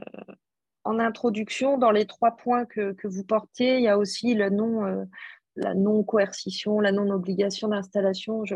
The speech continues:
je crois beaucoup qu'on a une médecine de ville, euh, très, euh, fragile, euh, actuellement,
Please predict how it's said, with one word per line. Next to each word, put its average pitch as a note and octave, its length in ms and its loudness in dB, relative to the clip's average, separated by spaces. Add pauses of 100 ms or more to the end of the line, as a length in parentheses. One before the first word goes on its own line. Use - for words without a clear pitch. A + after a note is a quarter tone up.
je F#3+ 120 -4
crois G#3+ 240 2
beaucoup A3+ 260 0
qu'on A#3 220 2
a A3 100 4
une G#3 160 4
médecine A3+ 340 2
de A3 100 6
ville, A3 260 0
euh, F#3+ 180 2 (680)
très, C4 340 2
euh, G#3+ 240 4
fragile, A3+ 760 -2
euh, G3 440 -4
actuellement, A3+ 840 -4